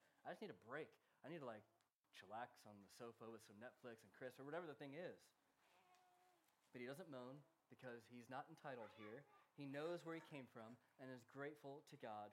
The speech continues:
for rescuing him because he had gratitude in his heart. He had gratitude in his heart. So there's gratitude and there's also worship, 'cause Noah's first act after leaving this horrible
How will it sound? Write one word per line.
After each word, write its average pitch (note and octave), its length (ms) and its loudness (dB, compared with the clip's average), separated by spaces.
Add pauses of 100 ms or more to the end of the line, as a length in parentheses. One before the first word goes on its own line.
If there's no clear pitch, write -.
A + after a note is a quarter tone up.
for B2+ 80 -4
rescuing B2+ 480 -2
him F2 100 -10 (540)
because C#3 240 2
he D#3+ 100 0
had E3 160 2
gratitude C#3+ 560 0 (300)
in C#3+ 160 2
his C3 180 -2
heart. C3+ 220 2 (1300)
He G#2 80 -12
had - 80 -16
gratitude A#2 340 -2
in G#2 60 -6
his F#2+ 160 -12
heart. F2+ 160 -10 (1700)
So D3 80 4
there's C3+ 160 0
gratitude C#3+ 500 2 (720)
and B2 220 -2
there's A#2+ 320 0
also C3 560 2 (320)
worship, A#2 340 2 (140)
'cause A#2+ 160 -4
Noah's D#3+ 420 4 (140)
first F#3 340 2 (140)
act - 400 8 (300)
after F3 360 4
leaving E3 480 2
this A#2+ 160 -4 (240)
horrible E3+ 480 6